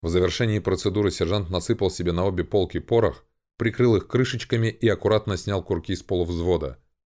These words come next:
Весь процесс занял не более минуты. Теоретические знания Артёма прояснились.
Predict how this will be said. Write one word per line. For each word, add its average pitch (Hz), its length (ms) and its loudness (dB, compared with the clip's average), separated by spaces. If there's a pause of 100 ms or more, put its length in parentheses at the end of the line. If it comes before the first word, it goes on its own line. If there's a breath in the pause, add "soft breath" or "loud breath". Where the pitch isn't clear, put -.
(200)
Весь 85 220 0
процесс 92 380 -2
занял 85 280 -2
не 80 100 -4
более 73 280 -4
минуты. 76 440 -8 (720)
Теоретические 90 680 0
знания 90 320 0
Артёма 85 360 0
прояснились. 80 720 -6